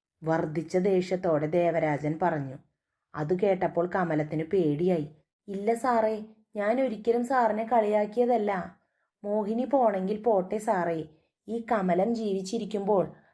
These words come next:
സാറ് കൊടൈക്കനാലിൽ വന്ന് വെറുതെ മടങ്ങിപ്പോകില്ല. മോഹിനിയേക്കാൾ ചെറുപ്പക്കാരിയായ ഒരു പെൺകുട്ടി എൻ്റെ കൂടെയുണ്ട് സാറേ. ആറു മാസമായിട്ടേ ഉള്ളൂ ഫീൽഡിൽ ഇറങ്ങിയിട്ട്.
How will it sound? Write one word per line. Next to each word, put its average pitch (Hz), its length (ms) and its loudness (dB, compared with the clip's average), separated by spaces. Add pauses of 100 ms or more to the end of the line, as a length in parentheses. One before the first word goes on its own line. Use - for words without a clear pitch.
(140)
സാറ് 196 400 2
കൊടൈക്കനാലിൽ 185 800 2
വന്ന് 202 260 2
വെറുതെ 190 480 0
മടങ്ങിപ്പോകില്ല. 190 840 0 (640)
മോഹിനിയേക്കാൾ 175 720 0
ചെറുപ്പക്കാരിയായ 185 1040 2
ഒരു 208 140 -2
പെൺകുട്ടി 185 580 -4 (340)
എൻ്റെ 170 260 -2
കൂടെയുണ്ട് 190 580 2
സാറേ. 185 440 2 (540)
ആറു 170 320 4
മാസമായിട്ടേ 196 880 2
ഉള്ളൂ 202 300 2
ഫീൽഡിൽ 180 500 0
ഇറങ്ങിയിട്ട്. 156 520 0